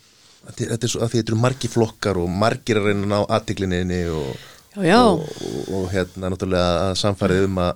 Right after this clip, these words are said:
Speaker 2: Já, já.
Speaker 1: að kjósa
Speaker 2: Já.
Speaker 1: sinn flokk. Uh, og atkvæðin dreifist náttúrulega.
Speaker 2: Já.
Speaker 1: En þú úr kraganum, nú hefur verið talað um það, eitt atkvæði,
Speaker 2: Já.
Speaker 1: eitt kjósandi,
Speaker 2: Já.
Speaker 1: eh,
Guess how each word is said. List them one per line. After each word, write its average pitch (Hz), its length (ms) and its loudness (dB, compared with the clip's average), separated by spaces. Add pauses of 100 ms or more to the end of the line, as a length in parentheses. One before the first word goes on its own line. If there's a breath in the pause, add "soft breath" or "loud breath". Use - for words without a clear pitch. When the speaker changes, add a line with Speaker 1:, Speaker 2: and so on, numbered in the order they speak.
Speaker 2:
Já, 170 180 -8
já. 160 160 -10
Speaker 1:
að 233 120 -10
kjósa 90 440 -2
Speaker 2:
Já. - 280 -14 (140)
Speaker 1:
sinn 95 200 -6
flokk. 85 320 -2 (520 soft breath)
Uh, 82 340 -4 (480)
og 101 140 -2
atkvæðin 104 560 0
dreifist 113 580 0 (140)
náttúrulega. 78 540 -4 (100)
Speaker 2:
Já. 185 240 -6
Speaker 1:
En 113 160 -2
þú 147 120 4 (100)
úr 170 180 4
kraganum, 165 540 4
nú 120 120 2
hefur 139 180 4
verið 127 160 2
talað 127 240 4
um 110 60 2
það, 110 120 6
eitt 123 160 0
atkvæði, 110 400 4 (800 loud breath)
Speaker 2:
Já. 196 120 -10 (540 loud breath)
Speaker 1:
eitt 110 140 2
kjósandi, 107 360 4 (200)
Speaker 2:
Já. 185 200 0 (200)
Speaker 1:
eh, 90 600 0